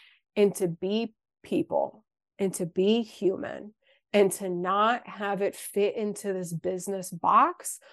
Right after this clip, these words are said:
But like I said, of course, we naturally weaved in, like, "Oh, this is what I'm working on. And, like, I'm so excited about this. And, like, I made really good business friends, but also really fucking good human friends." So I think it was just a really good example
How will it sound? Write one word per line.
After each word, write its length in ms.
But 100
like 160
I 80
said, 220
of 100
course, 320
we 80
naturally 480
weaved 300
in, 100
like, 160
"Oh, 160
this 180
is 80
what 140
I'm 220
working 340
on. 200
And, 100
like, 120
I'm 120
so 160
excited 400
about 200
this. 220
And, 100
like, 200
I 80
made 240
really 220
good 200
business 400
friends, 300
but 120
also 260
really 320
fucking 420
good 200
human 420
friends." 560
So 260
I 160
think 300
it 60
was 180
just 180
a 80
really 220
good 160
example 840